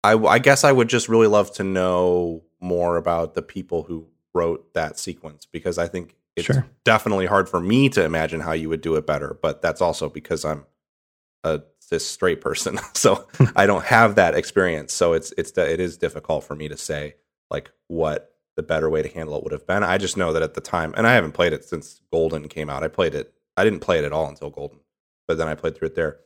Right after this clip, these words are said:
Speaker 1: that I didn't particularly,
Speaker 2: Uh-huh.
Speaker 1: I, I didn't like the, um, that sequence. Um, but in general, I, I liked the game quite a lot. So, um,
Speaker 2: Uh, I found the
Speaker 1: it's, I
Speaker 2: term
Speaker 1: don't
Speaker 2: I was
Speaker 1: rem-
Speaker 2: looking for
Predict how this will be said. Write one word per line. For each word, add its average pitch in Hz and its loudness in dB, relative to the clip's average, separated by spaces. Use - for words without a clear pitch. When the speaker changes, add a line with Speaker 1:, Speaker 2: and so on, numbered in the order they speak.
Speaker 1:
that - 0
I 87 0
didn't 90 -4
particularly, 85 -4
Speaker 2:
Uh-huh. - -8
Speaker 1:
I, 101 6
I 104 4
didn't 113 0
like 90 -2
the, 78 0
um, 73 -4
that 82 0
sequence. - -10
Um, 73 -4
but 98 4
in 120 2
general, 110 6
I, 80 4
I 82 0
liked 82 0
the - -2
game 80 -2
quite 80 -6
a 69 -4
lot. 69 -6
So, - -6
um, - -16
Speaker 2:
Uh, - -6
I 131 0
found 117 4
the 107 -2
Speaker 1:
it's, - -6
I - -4
Speaker 2:
term 104 -2
Speaker 1:
don't 92 0
Speaker 2:
I - 0
was 120 -2
Speaker 1:
rem- - -6
Speaker 2:
looking - -8
for - -10